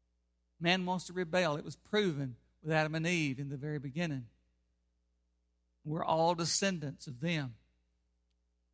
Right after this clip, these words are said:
We're all descendants. But he said, "My sheep hear my voice. I know them,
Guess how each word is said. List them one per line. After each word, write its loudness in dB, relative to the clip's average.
We're -4
all 6
descendants. -2
But 2
he 4
said, 4
"My 8
sheep 2
hear 4
my 4
voice. 2
I 6
know 2
them, 0